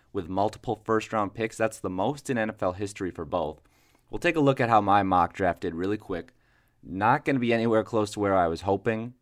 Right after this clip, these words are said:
I mean, I'm not necessarily sure I'm hoping that these teams draft what I'm thinking. It's just what I think that would be best for them and what they, I think they should do. But I do the correct picks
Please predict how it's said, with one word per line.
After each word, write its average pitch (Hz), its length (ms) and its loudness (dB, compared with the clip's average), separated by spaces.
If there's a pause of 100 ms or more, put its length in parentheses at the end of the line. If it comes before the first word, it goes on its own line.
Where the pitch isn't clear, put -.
(400)
I 107 40 -6
mean, 117 160 -4
I'm 120 100 -2
not 107 140 0
necessarily 92 480 -4
sure 85 180 -6
I'm 78 140 -4
hoping 87 340 -6
that 101 180 -6
these 101 160 -10
teams 107 300 -8
draft 104 340 0
what 104 80 -2
I'm 104 160 0
thinking. 113 540 -8
It's 98 160 -8
just - 240 -10
what 85 140 -4
I 80 100 -2
think 87 320 -10
that 82 300 -2 (320)
would 87 100 -2
be 87 100 -2
best 87 300 -2
for 80 120 -6
them 85 200 -2
and 80 160 -6
what 82 160 -2
they, 80 240 -4
I 82 80 -4
think 80 220 -10
they 80 100 -8
should - 180 -12
do. 92 220 -6 (460)
But 104 80 0
I 104 80 2
do 131 160 0
the 123 100 0
correct 117 480 0
picks - 400 -4